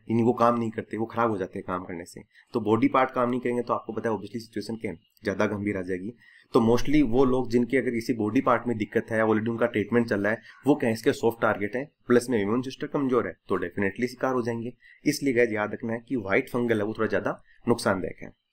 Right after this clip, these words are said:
व्हाइट फंगस के लिए आपको एक नाम मिल जाएगा हिंदी में या इंग्लिश में, इसका दूसरा नाम वो है गाइस कैंडिडियासिस, ठीक है। अब गाइस अगर हम बात करें तो basically फंगस कई टाइप का होता है,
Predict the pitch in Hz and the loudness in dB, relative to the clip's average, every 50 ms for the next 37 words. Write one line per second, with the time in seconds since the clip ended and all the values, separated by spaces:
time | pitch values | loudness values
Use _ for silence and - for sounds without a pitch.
0 | _ _ - _ _ _ _ _ _ - _ _ _ - - - - - 98 110 | _ _ -20 _ _ _ _ _ _ -20 _ _ _ -20 -20 -20 -12 -2 2 2
1 | 117 139 151 - - 147 139 139 139 - - 131 120 120 113 - - 123 113 107 | 2 2 0 -2 -6 -6 -6 -6 -6 -4 -4 -2 0 0 -2 -2 -4 -6 -4 -2
2 | 104 107 117 117 113 95 104 101 104 117 120 117 98 98 95 98 107 107 110 113 | -2 0 0 0 0 0 -2 0 0 0 -2 -2 -6 -6 -6 -6 -4 -4 -4 -4
3 | 110 110 107 104 107 110 110 123 113 110 - - 107 107 101 - 113 107 104 107 | -2 -2 -2 0 0 -2 -2 -2 -6 -6 -2 -2 -2 -2 -2 -4 -2 -4 -4 -4
4 | 107 107 107 104 107 117 - - _ - - _ _ - 117 107 104 101 104 101 | -4 -6 -4 -4 -4 -6 -6 -10 _ -20 -20 _ _ 0 0 0 2 2 0 0
5 | 92 - - 95 - - - - - - - - - - 131 143 - - - - | 0 0 0 -2 -2 2 4 6 6 6 4 0 -2 -2 -4 -6 -6 -10 -14 -16
6 | - - - - 139 123 117 123 127 127 - 113 110 117 113 120 123 104 95 90 | -14 -6 0 0 2 2 4 2 0 0 -2 -8 -8 -6 -6 -6 -6 -4 -4 -4
7 | 92 - - - 92 87 - _ - 117 107 107 110 107 - 123 - - - 135 | -4 -6 -8 -10 -10 -10 -12 _ -4 -4 -2 -2 -2 -2 -2 -6 -4 -2 -4 -4
8 | - - - 110 113 113 123 131 - - - - 127 127 131 127 120 - - 110 | -4 -4 -4 -2 -2 0 -2 -2 -4 -4 0 0 0 2 2 -2 -2 -2 -4 -6
9 | 101 92 - - 90 87 90 | -6 -6 -8 -10 -10 -10 -10